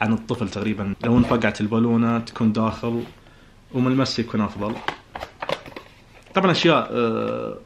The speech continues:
أنت ما تتوقع أنها موجودة. أنا ما توقعت أنه في شيء، يعني أدخل البالونة مثل الحين وأدخلها داخل وأنفخها وهي داخل، بس شيء حلو يعني. شوف تكون كذا.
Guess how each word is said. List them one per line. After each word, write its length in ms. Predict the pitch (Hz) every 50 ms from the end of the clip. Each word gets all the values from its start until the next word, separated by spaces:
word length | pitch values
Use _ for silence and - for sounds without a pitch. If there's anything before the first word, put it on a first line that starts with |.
| - - - - - - - - - - -
أنت 120 | 113 -
ما 80 | 151 143
تتوقع 360 | - - 139 127 - 104 101
أنها 160 | 107 107 107
موجودة. 340 | 110 107 107 117 113 101 104 -
أنا 80 | 120 117
ما 140 | 127 135
توقعت 320 | 131 - 127 - 131 117 -
أنه 120 | 117 113
في 120 | 107 117 107
شيء، 240 | - - 127 127
يعني 200 | 120 107 107 110
أدخل 300 | 113 113 120 - - 117
البالونة 580 | 110 104 117 120 131 131 135 135 135 139 139 - -
مثل 80 | 120 117
الحين 320 | 110 110 107 113 107 107 - - - - - - - - -
وأدخلها 1800 | - - 113 110 110 107 110 110 110 110 - - - - - - - - - - - - - - - - - - - - 113 120 110 - 131 123 123
داخل 260 | 117 131 123 - 135
وأنفخها 440 | 127 120 120 117 131 113 - - 113
وهي 120 | 107 113 113
داخل، 440 | 107 113 117 113 - 135 139 151 160 - - - - - - - - - - -
بس 100 | 139 -
شيء 180 | - 160 143
حلو 220 | - - 110 104 -
يعني. 280 | 101 98 98 104 110 113 - - - - - - - - - - - - -
شوف 160 | - 110 -
تكون 300 | - - - - 120 110
كذا. 300 | 104 - 110 104 110 123